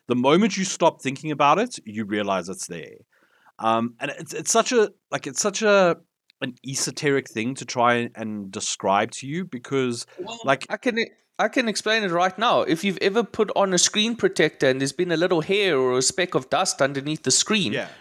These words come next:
Speaker 2: you are always going to see that. No
Speaker 1: Yeah.
Speaker 2: matter how much you try and ignore it, your brain will always say, "Hey, there's something wrong here." So imagine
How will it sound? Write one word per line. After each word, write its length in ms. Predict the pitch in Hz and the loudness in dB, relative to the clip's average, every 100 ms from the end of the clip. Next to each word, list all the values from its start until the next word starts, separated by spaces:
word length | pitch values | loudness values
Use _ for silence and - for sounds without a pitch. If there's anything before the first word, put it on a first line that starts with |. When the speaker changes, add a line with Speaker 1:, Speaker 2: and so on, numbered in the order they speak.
| - | -4
Speaker 2:
you 160 | 175 262 | 0 2
are 160 | 202 - | 2 2
always 340 | 208 202 180 151 | 2 4 2 2
going 240 | 165 151 | 0 2
to 120 | - | 0
see 240 | 135 143 110 | 0 0 0
that. 300 | 95 101 - - - | 0 0 -8 -20 -2
No 100 | 156 | 0
Speaker 1:
Yeah. 60 | 180 | 2
Speaker 2:
matter 220 | 202 185 | 2 2
how 300 | 156 196 214 | 2 2 2
much 280 | 190 190 170 | 2 0 -2
you 60 | |
try 300 | 160 196 175 | -2 2 4
and 80 | 170 | 2
ignore 380 | 147 143 151 131 | -2 0 4 4
it, 180 | 135 - - - | 2 -2 -16 -2
your 120 | 143 | -2
brain 340 | - 151 190 190 | 2 2 4 2
will 80 | |
always 300 | - 160 165 | 4 4 4
say, 120 | - 160 | 2 2
"Hey, 220 | 175 143 | 2 2
there's 160 | 101 | 2
something 280 | - 202 143 | 2 2 0
wrong 440 | 107 120 135 160 147 | 2 4 4 2 -2
here." 320 | 135 92 113 - - - | 0 0 -4 -10 -16 -4
So 200 | 190 180 | 0 2
imagine 480 | 175 208 233 202 | 2 2 2 2